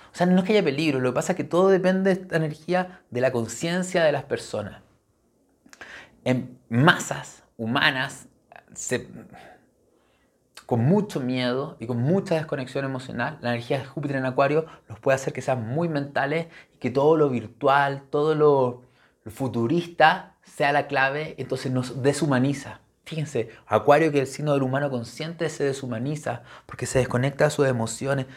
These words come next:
se desconecta de la otra persona. En un ideal mental de cómo deberían ser las cosas, una realidad artificial.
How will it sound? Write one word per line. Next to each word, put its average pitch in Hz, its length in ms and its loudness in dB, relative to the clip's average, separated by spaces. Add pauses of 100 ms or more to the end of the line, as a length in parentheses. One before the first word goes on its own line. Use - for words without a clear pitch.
se - 140 -4
desconecta 135 480 -2
de 139 40 2
la 131 80 2
otra 131 160 0
persona. 123 720 -2 (2250)
En 120 140 -4
un 127 100 -2
ideal 127 320 0
mental 139 460 -2
de 151 80 -2
cómo 147 240 -4
deberían 135 320 0
ser 131 100 -10
las 123 140 -12
cosas, 120 320 -2
una 123 200 0
realidad 120 380 0
artificial. 127 800 -6